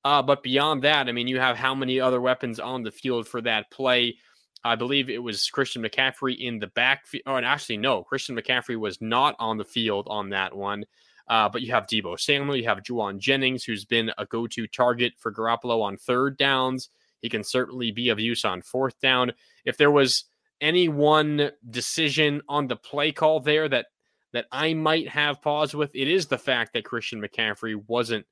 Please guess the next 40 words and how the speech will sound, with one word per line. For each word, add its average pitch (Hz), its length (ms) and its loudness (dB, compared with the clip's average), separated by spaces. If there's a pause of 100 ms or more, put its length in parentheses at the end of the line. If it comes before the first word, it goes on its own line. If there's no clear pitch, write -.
(280)
on 123 220 -2
the 104 100 -4
field 117 460 0
for 120 200 -2
that 120 220 0
fourth 123 340 -4
and 101 180 -4
goal 113 240 2
from 110 260 -4
the 101 80 -6
one. 131 240 2
If 120 140 -2
you're 131 80 -2
going 135 240 0
to 117 100 0
use 135 400 -2
him, 170 300 4 (300)
actually 143 380 -2
give 135 200 2
him 139 240 0
the 113 100 0
ball, 139 480 2 (380)
or 143 320 6
use 139 320 0
him 139 80 0
as 120 240 -2
a 113 80 -4
decoy 131 540 2
on 135 180 -4
that 139 260 -2
play 147 240 -2
action 143 320 -6
fake, 147 220 -4
I, 113 240 0
I 123 80 -4
think 131 240 -2
it 127 140 -4
could 113 120 -8
certainly 127 460 -4
be 120 340 -2